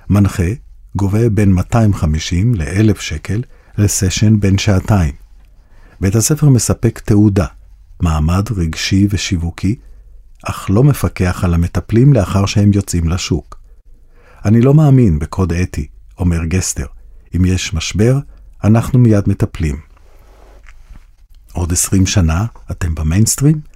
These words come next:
"מבחינתנו אנחנו כבר במיינסטרים. תראה את גרמניה, ברזיל."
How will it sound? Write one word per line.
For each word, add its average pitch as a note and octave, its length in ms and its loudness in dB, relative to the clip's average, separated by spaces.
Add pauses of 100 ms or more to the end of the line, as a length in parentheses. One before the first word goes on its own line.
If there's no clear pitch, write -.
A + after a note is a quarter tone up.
(680)
"מבחינתנו D3 680 2
אנחנו D3+ 300 0
כבר C#3 280 0
במיינסטרים. D2 640 -4 (460)
תראה F#2+ 300 0
את F#2 80 0
גרמניה, F#2 540 2 (440)
ברזיל." F2 440 0